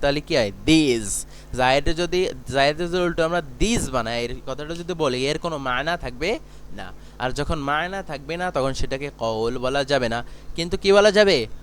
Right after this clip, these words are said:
লফজ বলা যাবে। কারণ কওলের সংজ্ঞার ভেতর আমরা পড়েছি মানা দান করতে হয়, মানা যদি দান না করে তাহলে হবে না।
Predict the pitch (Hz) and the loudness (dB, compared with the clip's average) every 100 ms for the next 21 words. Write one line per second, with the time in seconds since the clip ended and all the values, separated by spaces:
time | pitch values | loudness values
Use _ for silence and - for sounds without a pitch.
0 | - 117 127 139 135 165 202 160 120 98 | -4 2 2 2 -4 0 0 0 -2 -4
1 | 104 127 135 131 139 151 160 - 139 147 | -4 -6 2 4 6 4 6 6 6 4
2 | 151 156 160 156 156 147 151 - 180 135 | 6 6 4 4 4 2 0 0 -2 2
3 | 131 147 151 135 120 113 - 107 110 120 | 4 6 4 4 0 -6 -4 -4 -2 -2
4 | 143 160 160 165 147 135 139 143 160 165 | -2 -4 -6 -6 -2 -2 0 4 6 8
5 | 131 135 139 107 | 4 4 0 0